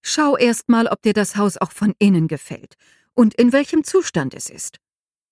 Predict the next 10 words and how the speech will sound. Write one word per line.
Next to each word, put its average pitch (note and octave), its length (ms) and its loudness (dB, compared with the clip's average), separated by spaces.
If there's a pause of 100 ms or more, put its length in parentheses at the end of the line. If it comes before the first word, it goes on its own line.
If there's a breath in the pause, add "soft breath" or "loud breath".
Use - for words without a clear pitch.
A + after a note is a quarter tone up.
(1000)
Trotz C4+ 360 -4
meiner A#3+ 240 2
Bedenken G#3 460 -2
beschließe G#3 540 -4
ich, - 220 -8 (320)
sofort A#3+ 520 -6
nach A#3 180 0
meiner F3 280 0
Rückkehr G3 300 -2
nach D#3 160 -2